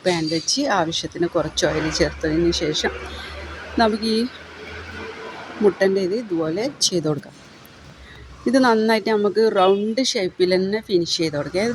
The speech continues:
നമുക്ക് പെട്ടെന്ന് തന്നെ ചെയ്യാൻ പറ്റും. അതിനുശേഷം കുറച്ചായതിന് ശേഷം നമുക്ക് പതുക്കെ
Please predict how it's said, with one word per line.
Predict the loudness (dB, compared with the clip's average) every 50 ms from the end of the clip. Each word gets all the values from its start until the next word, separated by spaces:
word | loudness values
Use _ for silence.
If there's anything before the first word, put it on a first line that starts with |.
| 0 0
നമുക്ക് | 0 0 -2 0 2 2
പെട്ടെന്ന് | 2 4 2 4 4 4
തന്നെ | 4 4 2 2 0
ചെയ്യാൻ | 0 0 0 -2 -2 -4
പറ്റും. | -6 -10 -12 -14 -14 -16 -20 -20 -20 -18 -18 -20 -16 -2 2
അതിനുശേഷം | 2 4 4 2 4 2 2 2 2 0 2 4
കുറച്ചായതിന് | 2 2 2 -6 -12 -4 2 4 4 6 6 4 4 4 2 2 2 0
ശേഷം | -2 -2 -2 -4 -2
നമുക്ക് | -2 0 2 0 0 0 -4 -8 -8 -8 -8 0 0
പതുക്കെ | 0 0 0 -6 -8 -8 -14 -14 -12 -2 2 2 2